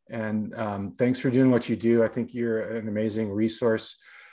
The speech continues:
Everyone who's listening to this should definitely subscribe to the, the Daily Gwei and just check it out. Um, there's so much to learn, and, and Anthony will point you in all sorts of interesting directions, um, as this, uh, y-, you know,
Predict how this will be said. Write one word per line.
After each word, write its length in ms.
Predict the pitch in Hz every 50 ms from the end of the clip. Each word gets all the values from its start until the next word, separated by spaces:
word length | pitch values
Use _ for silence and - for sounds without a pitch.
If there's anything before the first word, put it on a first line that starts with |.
| - _ -
Everyone 460 | 120 110 120 120 117 120 117 113 113
who's 200 | 110 117 110 110
listening 340 | 123 113 - - 127 120 113
to 100 | 120 113
this 200 | 107 117 113 110
should 240 | - - 123 104 90
definitely 580 | 127 117 107 - - 127 120 120 117 113 - _ _ - - - - - _ _ _
subscribe 560 | - - 127 113 - - 135 117 113 110 117 113
to 100 | - 113
the, 140 | 107 104 101 - _ -
the 80 | - 98
Daily 340 | 90 - 120 117 113 117 113
Gwei 460 | 117 117 113 113 117 117 117 - -
and 240 | 127 117 110 107 101
just 260 | 110 113 - - -
check 240 | - - 127 - -
it 80 | 120 117
out. 400 | 117 113 117 120 120 - - -
Um, 300 | 113 110 110 107 107 104
there's 220 | 107 104 98 -
so 140 | - 123 113
much 240 | 117 117 117 - -
to 80 | 131
learn, 520 | 117 113 113 113 113 113 110 113 113 - -
and, 300 | - 110 107 107 107 104 -
and 320 | 117 110 107 107 107 123
Anthony 340 | 123 117 113 - 113 110 110
will 140 | 107 110 107
point 320 | - - 117 113 - -
you 100 | 110 107
in 80 | 104 110
all 220 | 110 117 117 120
sorts 260 | 113 - 131 120 -
of 120 | 117 107 90
interesting 440 | 117 107 - 104 - - 120 113 104
directions, 720 | 98 104 107 104 104 - - 117 104 98 98 95 - -
um, 320 | 87 107 107 101 98 101
as 200 | - 113 110 95 101
this, 320 | 110 101 - - - - - - - - - - - - - - _ _ _ _ _
uh, 300 | - 117 104 101 98 98 92 - _ _ _
y-, 200 | - - - - -
you 200 | - 151 123 110
know, 180 | 107 107 110